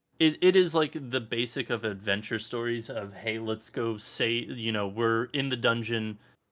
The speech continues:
Shit's gone wrong. There's a dragon. One of the party members teleports us all out of the dungeon. Let's go save her." That's, like, the basic of basics for the story of, like, why we're diving into the dungeon again.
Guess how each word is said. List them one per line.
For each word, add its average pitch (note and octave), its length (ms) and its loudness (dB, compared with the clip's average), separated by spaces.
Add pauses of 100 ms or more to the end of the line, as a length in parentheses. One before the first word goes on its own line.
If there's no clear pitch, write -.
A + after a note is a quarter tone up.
(280)
Shit's - 420 2
gone C3 240 2
wrong. A#2 320 2
There's A2 220 2
a G#2 40 0
dragon. A2 640 4 (760)
One B2+ 360 2
of B2 60 -6
the B2 80 4
party A#2+ 360 0
members A2+ 500 -2
teleports A#2+ 600 -2
us A#2 140 -8
all A#2 260 0
out A2+ 160 2
of A2 80 -2
the A2 80 0
dungeon. G#2 640 -4 (360)
Let's B2 400 2
go A#2 160 0
save A2 420 -6
her." - 180 -18 (540)
That's, D3 340 0
like, C3+ 200 2
the C3+ 100 2
basic A#2 480 0
of A2 160 -4
basics A2 400 -4
for A2+ 160 0
the G#2+ 100 -6
story G#2+ 640 -4
of, G2+ 180 -4
like, G2 280 0
why G#2 380 0
we're G#2+ 260 -4 (340)
diving G2 420 0
into G2 180 -6
the G2 120 -6
dungeon G#2 400 -2
again. F2+ 360 -8